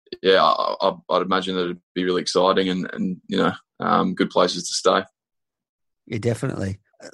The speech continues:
Speaker 2: So last summer, uh, I saw you had a go, you were given the captaincy for a couple of domestic one-day games for Tasmania. Uh, I know there was a few people unavailable,
Speaker 1: Yep.
Speaker 2: but that must have been,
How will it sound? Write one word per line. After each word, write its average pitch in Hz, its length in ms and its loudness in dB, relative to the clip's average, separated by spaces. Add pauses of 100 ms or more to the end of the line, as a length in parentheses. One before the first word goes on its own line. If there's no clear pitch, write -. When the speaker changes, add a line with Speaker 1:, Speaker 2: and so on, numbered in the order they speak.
(180)
Speaker 2:
So - 160 0
last 226 380 2
summer, 160 560 2
uh, 131 220 -2
I 151 100 0
saw 170 180 2
you 160 280 4
had 151 140 2
a 139 40 0
go, 147 280 -2
you 147 220 2
were 139 100 4
given 143 240 0
the 135 60 4
captaincy 147 560 -2
for 127 140 -4
a - 20 -6
couple 151 400 0
of 113 160 0
domestic 127 520 2
one-day 123 480 0
games 117 500 0 (360)
for 143 120 0
Tasmania. 127 960 2 (420)
Uh, - 80 -10 (340)
I 160 60 2
know 185 220 6
there 196 100 6
was 165 160 2
a 156 60 0
few 156 260 2
people 135 640 0 (140)
unavailable, 117 1000 0
Speaker 1:
Yep. 101 120 -4
Speaker 2:
but 131 220 -2 (380)
that 160 100 2
must 170 240 2
have 165 80 4
been, 139 360 2